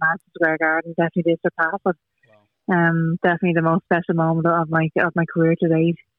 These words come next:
Speaker 1: Um, there's, I think there's, like, six thousand Irish people who actually travel over to the fight, and the atmosphere between the Irish fans and the Puerto Rican fans is just absolutely incredible. Um, we couldn't even hear the bell ringing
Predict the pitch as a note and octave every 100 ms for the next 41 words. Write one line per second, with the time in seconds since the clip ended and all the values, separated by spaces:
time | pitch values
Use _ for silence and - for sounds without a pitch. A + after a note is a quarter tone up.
0 | _ _ _ _ - F3+ D#3+ D#3+ E3 E3
1 | - - E3+ D#3+ E3+ E3 E3+ F3 D#3+ -
2 | - E3+ D#3+ F#3 - F3 E3 D#3 D#3 E3
3 | - E3 F3+ F3 E3 D#3+ F3+ - E3+ D#3+
4 | D#3+ E3 E3+ E3+ E3+ E3+ D#3+ E3+ E3+ E3
5 | E3 - F3 F3+ F3 F3 - F#3+ E3+ E3+
6 | E3 F3 - - - - _ - E3+ E3+
7 | F3 F3 - F3+ E3+ E3 E3+ E3+ E3 E3
8 | D#3+ - F3 - - - F3 - F3+ F3
9 | - E3+ E3+ F3+ F3+ - - - - -
10 | _ F#3 F3 E3+ E3 E3+ - G3 F3+ F3
11 | F3 E3+ D#3+ E3+ F3+ F3+